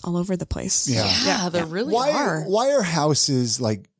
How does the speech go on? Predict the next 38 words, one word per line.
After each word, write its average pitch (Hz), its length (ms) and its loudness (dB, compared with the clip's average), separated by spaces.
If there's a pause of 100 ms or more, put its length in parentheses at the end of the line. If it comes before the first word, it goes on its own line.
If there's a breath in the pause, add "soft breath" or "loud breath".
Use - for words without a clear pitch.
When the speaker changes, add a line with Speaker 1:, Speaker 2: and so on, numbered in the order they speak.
(180)
Speaker 2:
downtown 127 840 0
Dan-, 104 260 -2
so 175 560 0
small? 127 960 -2
Speaker 1:
<laughs> - 20 -20
Speaker 2:
Do 320 1160 2
you, 247 280 0 (100)
that 240 200 2
just 277 200 0
popped 202 240 2
in 196 60 4
my 165 80 4
head 147 120 2
'cause - 120 0
I 190 60 4
remember 226 300 2
when 160 180 4
we 180 140 4
were 202 140 2
looking 165 380 2
for 123 160 0
homes, 101 500 0
Speaker 3:
Everything's 156 560 2
Speaker 2:
I 165 40 2
n-, 170 120 4
noticed 165 260 2
Speaker 3:
tiny. 123 140 4
Speaker 2:
that - 100 -16
every 175 400 -4
home, 156 480 0
Speaker 1:
Yeah. 185 240 2
Speaker 2:
like, 175 80 4
in 180 60 2
Speaker 3:
Yeah. 170 160 4 (100)
Speaker 2:
downtown 156 280 2
is 127 100 2
so 180 480 2
tiny, 151 800 -2